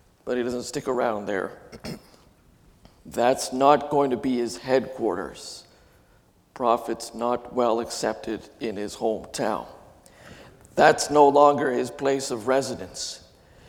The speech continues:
He leaves, and verse thirteen says, "He went and lived in Capernaum by the sea, in the territory of Zebulun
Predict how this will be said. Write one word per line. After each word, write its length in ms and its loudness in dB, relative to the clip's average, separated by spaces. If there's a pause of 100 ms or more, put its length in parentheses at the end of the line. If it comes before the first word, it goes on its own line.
(240)
He 160 -6
leaves, 760 0 (180)
and 180 -4
verse 280 6
thirteen 460 -2
says, 480 2
"He 140 -6
went 480 2
and 220 0
lived 320 4
in 120 -6
Capernaum 800 -4 (420)
by 300 4
the 120 -2
sea, 480 -6 (480)
in 200 0
the 100 4
territory 720 2
of 100 -4
Zebulun 640 -2